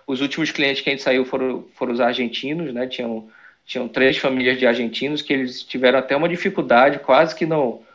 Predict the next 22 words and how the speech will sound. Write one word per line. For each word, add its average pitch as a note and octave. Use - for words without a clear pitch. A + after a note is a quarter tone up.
conseguiam C3+
retornar C#3
pra, A2
pra B2+
Argentina, A#2+
tiveram, A#2+
tiveram A#2+
que C3
ir B2+
pra A2+
Foz B2+
do C3+
Iguaçu, C3
fazer B2+
uma A#2+
quarentena A#2+
lá A#2+
pra B2+
depois C3
cruzar B2
a A#2
fronteira. C3